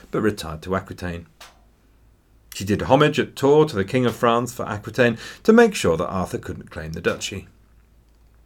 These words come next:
In January twelve hundred, Eleanor travelled slowly to Castile to arrange the marriage of granddaughter Blanche of Castile to the grandson of Louis the seventh.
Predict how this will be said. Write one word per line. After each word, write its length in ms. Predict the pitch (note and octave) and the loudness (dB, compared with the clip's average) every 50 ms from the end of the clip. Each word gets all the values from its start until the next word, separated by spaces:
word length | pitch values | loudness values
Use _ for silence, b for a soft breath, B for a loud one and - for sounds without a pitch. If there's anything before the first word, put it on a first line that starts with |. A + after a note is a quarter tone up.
| _ _ _ _ _ _ _ _ _ _ _ _ _ _ _ _ _ _ _ _ _ | _ _ _ _ _ _ _ _ _ _ _ _ _ _ _ _ _ _ _ _ _
In 140 | - G#2 G2 | -4 0 6
January 460 | A2 D3 D#3 D#3+ D#3+ D#3 D3 C#3 C3+ | 8 8 8 10 8 6 6 4 2
twelve 360 | B2+ - - A#2+ A#2+ A#2+ - | 0 0 2 2 2 2 2
hundred, 280 | G2+ F2+ F2+ F#2 F#2 B B B B B B | -2 -2 -2 -2 -4 B B B B B B
Eleanor 320 | - B2 C#3+ D3+ D#3 D#3+ D#3 | 4 6 8 8 8 8 6
travelled 400 | D#3 - B2 G2+ A#2 - A2+ - | 6 4 2 4 4 0 -4 -6
slowly 400 | - - - G2+ G#2+ A2 A2 G#2+ | -8 0 4 4 4 4 4 -2
to 80 | - | -2
Castile 480 | - B2+ A#2 - - - G2 F#2 G2 G2 | -2 -2 -2 -2 -2 -4 -2 0 0 -2
to 160 | G2 - G#2 | 0 0 0
arrange 400 | G2 G2+ A2+ A2+ B2 B2+ A#2 - | 4 4 4 4 4 2 0 -2
the 100 | - C#3 | -2 -2
marriage 360 | B2+ G2+ E2+ E2+ F2 E2+ - | 0 0 0 -2 -4 -6 -6
of 140 | G#2+ F2+ D#2 | -8 -10 -8
granddaughter 520 | - - G#2+ A#2 B2+ A#2 G#2+ F#2 - - | -4 -2 -2 -2 0 0 0 -2 -2 -6
Blanche 480 | F2 - G2 G2+ A#2 C3 C#3 B2+ A#2+ - | -10 -6 -2 0 0 0 0 -2 -4 -6
of 100 | - - | -8 -8
Castile 640 | - - F2 - - - A#2+ A#2+ B2 B2 B2 B2 b b b b b | -6 -8 -8 -8 -4 0 0 2 2 2 -2 -4 b b b b b
to 100 | - - | -6 -2
the 80 | A3 G#3+ | -2 0
grandson 460 | - G2 E2 E2 D#2+ - - F2+ F#2 | 0 0 -4 -4 -6 -6 -4 -4 -4
of 180 | F#2 F#2 - - | -4 -6 -6 -8
Louis 260 | G2 F2 E2+ E2+ E2 | -6 -6 -4 -6 -6
the 100 | D#2 E2 | -8 -6
seventh. 440 | - - C3 G#2+ F#2+ F#2 F2 - | 0 0 0 2 2 -2 -6 -8